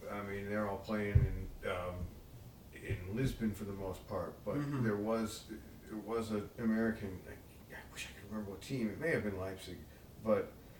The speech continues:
Speaker 1: because I
Speaker 2: Yeah.
Speaker 1: know they have a lot of young players, but it could have also been somebody for, maybe Lyon? No, surely not. I can't remember, I should, I really should look that up, but it, but, I mean, that's progress, and the only way the Americans are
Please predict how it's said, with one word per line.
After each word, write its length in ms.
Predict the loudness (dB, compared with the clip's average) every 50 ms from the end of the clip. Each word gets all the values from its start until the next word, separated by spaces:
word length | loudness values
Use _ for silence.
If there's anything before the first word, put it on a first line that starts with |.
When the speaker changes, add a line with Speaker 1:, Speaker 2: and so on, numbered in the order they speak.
| -16 -8 -4
Speaker 1:
because 240 | -2 0 4 6 6
I 60 | 6
Speaker 2:
Yeah. 60 | 8
Speaker 1:
know 180 | 8 8 8 8
they 100 | 6 4
have 140 | 4 4
a 40 | 4
lot 180 | 4 4 4 4
of 80 | 4
young 140 | 2 0 -2 -2
players, 320 | 0 2 4 4 4 4 2
but 100 | 0 0
it 140 | 0 -2 0
could 160 | 2 4 4
have 80 | 4
also 340 | 4 2 0 -2 0 0 0
been 220 | 0 0 -2 -4 0
somebody 380 | 2 2 2 2 2 0 0
for, 280 | -2 -2 -2 -2 -2 -4 -6 -12 -14 -16 -16 -16 -16 -16 -16 -16 -16 -16 -16 -16 -18 -18 -16 -16 -16 -16 -16 -14 -14 -14 -14 -14 -16 -16 -16 -16 -16 -16 -12 -10
maybe 240 | -8 -8 -6 -4 -2 0
Lyon? 500 | 2 2 2 2 4 4 4 4 4 2
No, 60 | -4 -10 -12 -12 -14 -14 -14 -14
surely 320 | -14 -12 -10 -10 -10 -10 -10 -12 -14
not. 320 | -14 -14 -14 -12 -4 -2 -2
I 20 | -2
can't 260 | -2 -4 -6 -6 -6 -8 -10
remember, 300 | -8 -8 -6 -4 -4 -4
I 20 | -6
should, 140 | -8 -12 -10 -8
I 220 | -8 -6 -4 -4
really 140 | -2 -2 -2
should 200 | -4 -6 -8 -8
look 140 | -8 -8 -4
that 140 | -4 -4 -4
up, 180 | -4 -6 -8 -8 -8
but 120 | -8 -8 -8 -12 -14 -14 -14 -14 -14 -14 -14 -14 -14 -14 -14 -14 -14 -14 -16 -16 -4 2 2
it, 220 | 4 4 2 -2 -6 -14 -18 -16 -16 -16 -16 -16 -16 -16 -16 -14 -14 -12 2
but, 320 | 6 8 8 8 8 4 0 -2
I 140 | 0 2 4
mean, 200 | 4 6 6 6 6
that's 240 | 4 4 2 0
progress, 720 | -2 -2 0 4 6 6 6 6 2 2 2 0 -2 -4 -4 -4
and 160 | -2 0 4
the 100 | 4 6 6
only 200 | 8 6 6 6
way 240 | 6 6 6 6 6
the 100 | 4 2
Americans 480 | 0 2 2 2 0 0 0 -2 -2 -2
are 120 | -2 -2